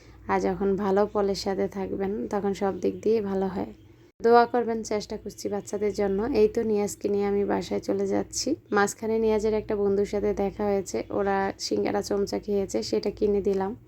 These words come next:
তারপর আমি চলে এসেছি আমার প্রিয় দোকানে। আর এখানে কিনতে এসেছিলাম কি আর কিনে নিয়ে গেছি কি সেটাও দেখাবো। সংসারকে ভালোবাসলে, সংসারের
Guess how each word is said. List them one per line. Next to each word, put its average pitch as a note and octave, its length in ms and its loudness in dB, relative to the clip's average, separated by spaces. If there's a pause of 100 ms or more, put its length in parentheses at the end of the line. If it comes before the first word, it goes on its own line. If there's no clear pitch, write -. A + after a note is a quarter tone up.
(140)
তারপর G#3+ 360 4
আমি A3+ 200 0
চলে A3 320 0
এসেছি G#3 720 0
আমার G3+ 300 0
প্রিয় A3+ 300 -2
দোকানে। G3+ 560 0
আর G3+ 140 -2
এখানে G3 720 2
কিনতে A3 320 4
এসেছিলাম G#3 560 0
কি B3+ 260 -2 (180)
আর G3+ 140 0
কিনে G#3 260 4
নিয়ে G3+ 260 4
গেছি G3 280 0
কি G#3+ 260 -2
সেটাও G3 420 -2
দেখাবো। F#3+ 480 -4 (360)
সংসারকে A3+ 640 2
ভালোবাসলে, G#3+ 800 0
সংসারের G3 960 0